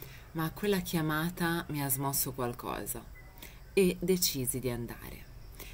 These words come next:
Quella decisione è stata una delle decisioni più importanti della mia vita e quell'esperienza è stata una delle esperienze che maggiormente ha cambiato la mia vita.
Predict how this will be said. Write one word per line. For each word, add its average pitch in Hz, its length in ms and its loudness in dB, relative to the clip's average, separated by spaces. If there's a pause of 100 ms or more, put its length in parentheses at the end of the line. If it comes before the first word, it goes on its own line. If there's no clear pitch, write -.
(140)
Quella 175 240 6
decisione 180 1040 6 (160)
è 147 120 -6
stata 151 720 2
una 170 200 4
delle 135 200 4
decisioni 131 540 2
più 127 140 -4
importanti 123 680 -2
della 120 220 0
mia 123 220 -2
vita 127 420 -4 (760)
e 160 340 4 (320)
quell'esperienza 139 1500 4
è 143 120 -6
stata 143 400 2
una 151 220 0
delle 127 260 2
esperienze 127 720 2
che 131 160 -4
maggiormente 131 800 0
ha 113 60 -4
cambiato 117 500 -4
la 113 100 -4
mia 117 220 -4
vita. 113 320 -6